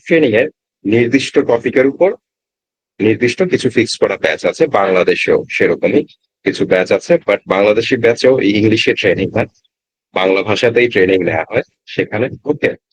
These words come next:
but, আহ, বাইরের হোক বা বাংলাদেশের হোক,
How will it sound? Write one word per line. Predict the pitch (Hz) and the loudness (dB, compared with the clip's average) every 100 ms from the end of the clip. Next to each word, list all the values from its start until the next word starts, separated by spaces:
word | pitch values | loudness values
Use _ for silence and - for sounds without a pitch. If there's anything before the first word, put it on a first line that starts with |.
| _ _ _ _ | _ _ _ _
but, | 101 101 - 208 | -6 -6 -2 0
আহ, | 101 196 - | 0 -2 -2
বাইরের | 90 101 214 139 147 151 - _ _ _ | 0 2 2 2 0 -4 -6 _ _ _
হোক | 151 196 _ | -6 -6 _
বা | 107 | -2
বাংলাদেশের | 104 101 101 92 - 90 | 0 0 0 -2 -2 -2
হোক, | 131 | -2